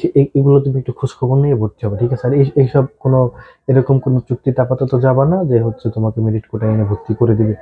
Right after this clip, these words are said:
হ্যাঁ, বাংলাদেশে দুর্নীতি হয়, এটা আসলেই সত্য যে বাংলাদেশে দুর্নীতি হয়, দুর্নীতির মধ্যে অনেক কিছু হয়। যারা এ-, আমি এরকমও শুনছি যে যারা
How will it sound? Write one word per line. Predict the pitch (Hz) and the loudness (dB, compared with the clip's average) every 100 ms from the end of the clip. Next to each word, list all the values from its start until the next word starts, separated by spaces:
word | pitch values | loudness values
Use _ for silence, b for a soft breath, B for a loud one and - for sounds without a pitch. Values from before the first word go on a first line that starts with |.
| B B _ | B B _
হ্যাঁ, | 156 | 0
বাংলাদেশে | 147 156 151 147 143 | 2 2 2 2 2
দুর্নীতি | 131 135 131 131 | 2 2 2 0
হয়, | 113 110 | 2 0
এটা | 107 117 113 | 0 -4 -4
আসলেই | 113 107 131 123 | -6 -4 0 2
সত্য | 123 120 107 | 0 -6 -6
যে | 107 | -4
বাংলাদেশে | 107 110 113 110 | -2 0 0 0
দুর্নীতি | 110 110 113 113 | 0 2 0 0
হয়, | 113 107 b b _ | -4 -4 b b _
দুর্নীতির | 120 120 117 117 | 2 4 4 2
মধ্যে | 117 117 | 0 0
অনেক | 113 117 113 - | 0 0 -2 -6
কিছু | 117 107 | -10 -10
হয়। | - 104 - b b | -8 -8 -8 b b
যারা | 117 110 120 | -4 0 0
এ-, | - 135 | 0 0
আমি | 123 131 139 - | 2 2 2 4
এরকমও | 139 143 143 | 2 2 -2
শুনছি | 131 135 123 131 | -2 -4 -2 0
যে | 117 | 2
যারা | 120 117 | 2 0